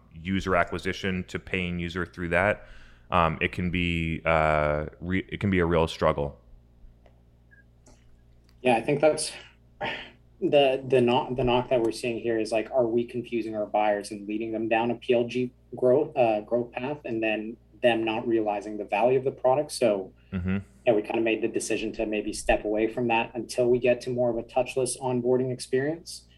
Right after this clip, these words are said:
Speaker 1: Mm-hmm.
Speaker 2: Um, I guess a follow-up question is, like, product-led growth for teams where you need maybe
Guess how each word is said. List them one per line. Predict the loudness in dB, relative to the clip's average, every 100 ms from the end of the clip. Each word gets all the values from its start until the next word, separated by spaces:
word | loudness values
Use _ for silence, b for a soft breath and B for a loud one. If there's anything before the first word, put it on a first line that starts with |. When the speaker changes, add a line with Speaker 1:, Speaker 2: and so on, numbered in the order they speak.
| b
Speaker 1:
Mm-hmm. | 0 0 0 2
Speaker 2:
Um, | 4 4 2 -4 -10 _
I | 2
guess | 2 0
a |
follow-up | -2 4 4 4 0
question | 0 0 2 -6
is, | -2
like, | -2 -4 -14 -20 -16 -12 -12 -14 -20 -20 -20 -20 -4
product-led | 2 2 2 2 0 2
growth | 2 2 0
for | -4 -4
teams | -4 -2 -2 -6 -8
where | -2 0
you | 0
need | 0 -4 -2
maybe | -4 -2 -4 -4